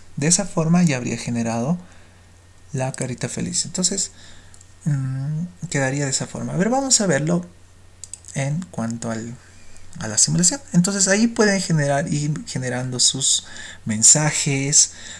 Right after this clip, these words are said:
pueden ir generando los caracteres que ustedes gusten y lo van a poder apreciar en el circuito, ¿no? Y vamos a jalar de nuevo porque hemos ingresado un nuevo,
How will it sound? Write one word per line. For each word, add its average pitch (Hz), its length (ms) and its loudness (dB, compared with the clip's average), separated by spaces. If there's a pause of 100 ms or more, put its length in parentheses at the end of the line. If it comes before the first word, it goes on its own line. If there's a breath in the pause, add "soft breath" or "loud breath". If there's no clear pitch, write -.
(120 loud breath)
pueden 120 240 0
ir 117 60 -2
generando 113 580 -4
los 120 220 -4
caracteres 120 420 -6
que - 80 -8
ustedes 143 260 0
gusten 175 400 2
y 175 80 4
lo 170 120 8
van 180 160 6
a 185 100 -2
poder 151 220 2
apreciar 135 640 0
en 123 220 -2
el 143 120 0
circuito, - 580 0
¿no? 156 220 2 (480 loud breath)
Y 127 100 -6
vamos 117 340 -2
a 120 80 -4
jalar 117 400 -4
de 120 120 -4
nuevo 160 360 2
porque - 280 -6
hemos 123 220 -2
ingresado 120 520 -2
un 123 340 -4
nuevo, 117 360 -4